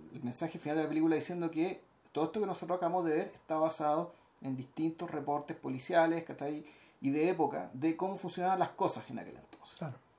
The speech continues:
Speaker 1: Entonces puede ser que esta historia ficticia en realidad tiene mezclado elementos de distintas historias, ¿cachai? Testimonia un poco como lo de Kaspar Hauser.
Speaker 2: Es un poco
Speaker 1: ¿Cachai?
Speaker 2: así, sí.
Speaker 1: ¿Ya?
Speaker 2: Y,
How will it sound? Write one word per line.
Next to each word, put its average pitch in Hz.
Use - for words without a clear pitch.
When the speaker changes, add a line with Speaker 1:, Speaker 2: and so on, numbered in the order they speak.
Speaker 1:
Entonces 156
puede 165
ser 180
que 170
esta 165
historia 196
ficticia 202
en 185
realidad 185
tiene 196
mezclado 208
elementos 226
de 202
distintas 277
historias, 208
¿cachai? 190
Testimonia 202
un 220
poco 226
como 208
lo 185
de 180
Kaspar -
Hauser. -
Speaker 2:
Es 226
un 226
poco 233
Speaker 1:
¿Cachai? 170
Speaker 2:
así, -
sí. 175
Speaker 1:
¿Ya? 131
Speaker 2:
Y, 147